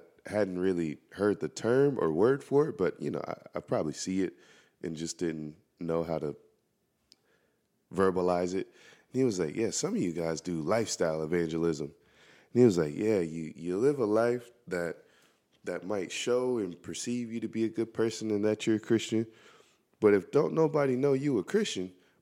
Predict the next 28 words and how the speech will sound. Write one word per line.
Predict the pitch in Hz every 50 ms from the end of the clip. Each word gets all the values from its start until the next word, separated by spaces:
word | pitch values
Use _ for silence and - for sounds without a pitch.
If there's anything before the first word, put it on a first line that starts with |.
| _
by | - 110 113
your | 117 107 110
lifestyle, | 120 - - 202 165 - - 95 90 85 85 82
you | 78 - - -
gotta | 208 117 90 82 78 -
end | - 135 127
up | 95 82 -
saying | - 135 120 101 85 78
something." | - - 185 175 - 87 82
And | - 240
I'm | 240 -
like, | - - - - -
"Oh, | 135 123 98 - -
shoot. | - - - - - - - - - - - - - 180 - - - - _ _ _ _ _ _ _ _ _ _ _ _ _ _ _ _ -
That's | - 120 - - -
crazy." | - - - - 80 76 73 73 73 76 95 131 156 160 160 156 156 156 160 160 156 160 160 135 113 92 85 92 87 82 78 76 78 78 - - _ _ _ _ _ - - - -
'Cause | - - 107
I | 131 151 151
feel | - 147 135
like | 127 143 143 -
there's | 123 117 98 82
definitely | 87 101 104 113 - 107 104 87 92
been | 85 85
moments | 90 95 101 95 85 - -
where | 87 87 95
I'm | 95 92
like, | 85 80 78 87
"Okay, | 85 - - - 73 - -